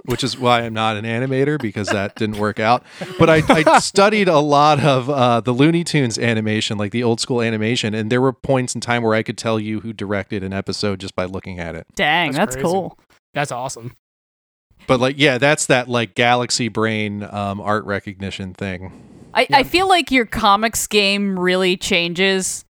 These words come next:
Speaker 3: when you realize that you don't necessarily always like or dislike a certain character, but you will always like or dislike a certain writer and artist and or
Speaker 2: Yeah.
Speaker 3: artist. Like,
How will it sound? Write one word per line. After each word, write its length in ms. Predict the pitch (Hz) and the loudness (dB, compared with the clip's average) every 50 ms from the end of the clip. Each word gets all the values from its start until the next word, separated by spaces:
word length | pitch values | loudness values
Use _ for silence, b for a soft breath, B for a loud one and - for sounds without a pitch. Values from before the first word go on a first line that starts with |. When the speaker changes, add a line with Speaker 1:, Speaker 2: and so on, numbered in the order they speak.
| _ _ _ _ | _ _ _ _
Speaker 3:
when 220 | - 202 202 202 | -2 -2 0 0
you 120 | 196 196 190 | 0 0 0
realize 680 | 185 196 196 202 202 202 196 185 185 185 185 190 185 | 2 2 2 4 4 4 4 4 4 4 2 0 0
that 260 | 165 202 180 175 - - | 2 2 2 2 0 -2
you 160 | 185 185 185 | -4 -4 -4
don't 380 | 151 - 214 214 247 247 - | 0 4 4 4 4 2 -2
necessarily 1200 | 202 214 202 208 - 202 185 - - 185 175 175 180 180 185 185 190 196 190 190 190 190 190 185 226 - _ | 0 0 0 0 -2 -4 -6 0 2 2 2 4 2 2 0 0 0 0 2 2 0 0 -2 -4 -6 -6 _
always 680 | - 180 175 180 180 185 180 185 180 180 - - - - _ | 2 2 2 4 2 2 2 2 0 -2 -6 -10 -14 -16 _
like 380 | - - 175 175 175 180 - - | -16 -4 0 0 2 2 2 0
or 100 | 190 185 | -2 -2
dislike 420 | - - 175 170 - - 175 175 | 0 -2 -4 -2 0 0 0 0
a 60 | 180 165 | 0 -2
certain 300 | - - 180 170 156 156 | -2 -4 -4 -4 -6 -8
character, 720 | - - 160 156 170 175 - - 220 226 226 233 214 - b b b _ _ _ | -4 -2 0 0 0 -2 0 0 2 2 2 0 -4 -6 b b b _ _ _
but 140 | - 214 196 | 2 2 4
you 140 | 196 208 196 | 2 2 2
will 140 | 202 196 - | 2 2 2
always 420 | - 180 180 180 190 190 196 165 | 2 2 4 4 4 2 2 2
like 220 | 175 180 175 175 190 | 2 0 0 2 0
or 80 | 185 | 0
dislike 400 | 160 170 170 - - 180 175 170 | 0 -2 -2 0 0 0 2 2
a 80 | 165 156 | 0 -2
certain 320 | - - 180 175 170 165 | 0 0 -2 0 -2 0
writer 380 | 160 165 165 165 160 175 165 131 | 2 2 2 2 2 2 0 0
and 160 | 160 156 151 | 0 0 0
artist 580 | 156 151 156 180 190 190 - - - - - - - | 0 0 2 0 0 0 -2 -8 -10 -14 -16 -10 -2
and 200 | - 175 170 175 | 0 0 2 2
or 120 | 175 170 | 2 2
Speaker 2:
Yeah. 60 | 165 | 2
Speaker 3:
artist. 340 | - 170 180 190 202 - B B B B B B | 2 0 0 0 -4 -6 B B B B B B
Like, 260 | 233 247 233 214 - | 2 4 4 2 -2